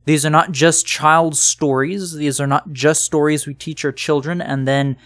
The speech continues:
we fail or, uh, forget to come back and to review.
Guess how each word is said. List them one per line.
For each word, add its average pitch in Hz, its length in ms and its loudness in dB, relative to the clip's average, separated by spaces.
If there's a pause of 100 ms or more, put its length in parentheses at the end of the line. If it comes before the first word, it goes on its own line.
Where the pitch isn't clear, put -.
(220)
we 139 100 -2
fail 151 420 4
or, 131 640 0
uh, 120 140 -6
forget 139 520 -2
to 139 80 -8
come 139 220 -6
back 123 340 -2 (100)
and 131 260 -6
to - 140 -10
review. 117 560 -6